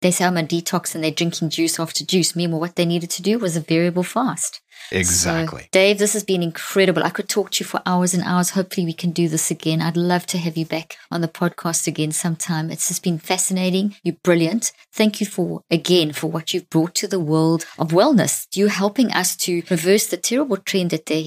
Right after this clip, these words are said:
Speaker 1: is, that they picked up between, in, between nineteen ninety and twenty fourteen, and it's going on, where people are dying younger,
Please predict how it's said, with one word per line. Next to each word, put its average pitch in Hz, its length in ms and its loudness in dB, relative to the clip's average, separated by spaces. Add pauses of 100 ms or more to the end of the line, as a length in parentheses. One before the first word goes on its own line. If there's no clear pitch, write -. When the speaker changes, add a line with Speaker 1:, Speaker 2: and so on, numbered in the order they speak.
Speaker 1:
is, 175 240 2
that 165 140 -2
they 156 100 -6
picked - 300 -6
up 185 100 -8
between, 165 540 -4
in, 156 240 0
between - 300 -4
nineteen 165 340 -2
ninety 156 340 -4
and 151 100 -8
twenty 160 220 -2
fourteen, 160 480 -4
and 151 140 -2
it's - 160 -8
going 147 320 -2
on, 180 240 -2 (140)
where - 100 -4
people 185 300 -4
are 165 60 2
dying 156 300 0
younger, 175 460 4